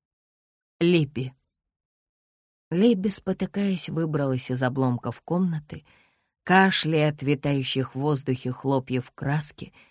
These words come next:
и побелки. За стенами небольшого многоквартирного дома, или это был мотель? Да, скорее всего, и притом натуральный клоповник,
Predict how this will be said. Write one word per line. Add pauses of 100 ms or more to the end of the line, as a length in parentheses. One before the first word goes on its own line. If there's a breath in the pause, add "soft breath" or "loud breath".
(200 soft breath)
и
побелки. (640)
За
стенами
небольшого
многоквартирного
дома, (500)
или
это
был
мотель? (480)
Да,
скорее
всего,
и
притом
натуральный
клоповник,